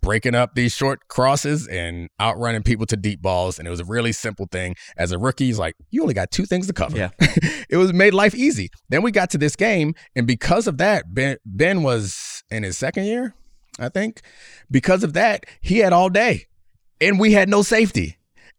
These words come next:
Speaker 1: And Champ Bailey was on the other side. And I was like, "Oh, this,
Speaker 2: <laughs> It's
Speaker 1: this,
Speaker 2: coming to
Speaker 1: this,
Speaker 2: me.
Speaker 1: oh, this stinks." And, like, that was a difference. And,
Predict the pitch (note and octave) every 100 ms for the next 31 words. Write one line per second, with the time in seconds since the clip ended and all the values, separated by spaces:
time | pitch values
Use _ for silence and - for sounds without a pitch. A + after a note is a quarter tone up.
0 | - D#3 F3 F3+ - G3+ F#3 G3 G3+ G3
1 | F#3 G3 G3 F#3 G#3+ G#3 C#3 - _ E3
2 | D3 G3 G#3 C3 F#2 D#2+ - - - G2+
3 | B2+ - - - A#2 F#3 B3 F3 G3+ G3+
4 | - - C3+ E3+ E3 D3+ A#2 A2+ F3+ G2+
5 | G2+ A2 D3 C4 - - - _ C#3+ F#3
6 | A#2+ - - - _ D3+ E3 E3 E3 D3
7 | F#3+ D#3 F#3+ D#3+ G#2+ A2 C3+ F3+ F3+ D3+
8 | D3+ C#3+